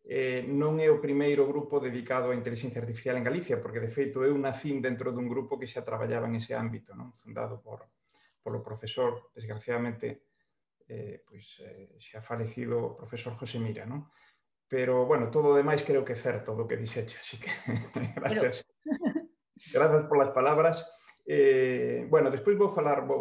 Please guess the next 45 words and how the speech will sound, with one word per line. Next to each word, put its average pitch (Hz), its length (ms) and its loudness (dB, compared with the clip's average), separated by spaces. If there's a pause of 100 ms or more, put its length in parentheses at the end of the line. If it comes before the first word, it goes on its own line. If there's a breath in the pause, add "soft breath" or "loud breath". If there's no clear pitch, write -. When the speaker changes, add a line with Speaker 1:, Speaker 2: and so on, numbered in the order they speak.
Speaker 1:
facer 143 240 -2
a - 80 -2
presentación 127 560 -4
en, 120 480 -12
en - 340 -20
español, 139 540 2
pero - 340 -8 (880)
quero 113 220 -6
empezar 113 420 -12 (320)
facendo 120 420 -2
en 123 80 0
galego 127 380 2
e, 117 400 0
en 113 160 -6
primeiro 131 320 0
lugar, 139 240 4
agradecendo 123 560 0
á 117 240 -2
Real 117 240 -2
Academia 120 320 -2
Galega 120 240 0
de 120 80 0
Ciencias, 143 320 -4
e 135 60 -2
aínda 127 180 0
que - 240 -6
eu 156 160 -2
sexa 120 320 -6
parte 120 320 -6
dela, 127 320 -4
pero - 240 -14 (800)
en 135 80 -8
este 139 160 -6
momento, 127 400 -6
digamos, 123 320 -4 (400)
son 120 240 -8
ponente, 127 480 -2
quero 123 320 0
agradecer, 117 480 -4
creo 120 160 -6
que 123 80 -8
é 123 80 -2
unha 120 160 0
boa 120 160 2
iniciativa, 120 640 -4